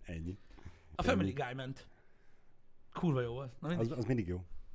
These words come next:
Speaker 2: A Family Guy az mindig jó. Szerintem, na mindegy, lassan majd, lassan beéri egyébként a legtöbbet nézett sorozatot, amit ever néztem. A Jó Barátokat nehéz megelőzni.
Speaker 1: Mhm.
Speaker 2: Öm,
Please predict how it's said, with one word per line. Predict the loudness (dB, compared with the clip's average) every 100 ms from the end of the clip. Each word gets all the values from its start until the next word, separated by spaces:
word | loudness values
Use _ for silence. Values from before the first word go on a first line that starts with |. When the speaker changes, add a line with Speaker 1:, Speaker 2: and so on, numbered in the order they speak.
| -10 -4
Speaker 2:
A | 0
Family | 2 4
Guy | 4 2
az | 0
mindig | -2 -6
jó. | -8 -10 -12 -18 -20 -18 -16
Szerintem, | -10 -6 -6 -8
na | -8
mindegy, | -4 -4 -2
lassan | 2 2 2 0
majd, | 0
lassan | 0 0 0
beéri | 0 0 0 -2
egyébként | -4 -6 -6 -6 -4
a | -4 -4 -8 -16 -4
legtöbbet | -2 0 -2 -2
nézett | -4 -4 -4
sorozatot, | -4 -4 -6 -10 -16 -20 -18
amit | -12 -10
ever | -8 -6 -6
néztem. | -6 -10 -12 -12 -12 -14 -18 -18 -18 -6
A | 4
Jó | 6
Barátokat | 8 6 2
nehéz | 2 2 0
megelőzni. | -2 -2 -2 -2 -4 -6 -8 -2
Speaker 1:
Mhm. | 2 2 0 -6 -8
Speaker 2:
Öm, | -2 2 2 2 0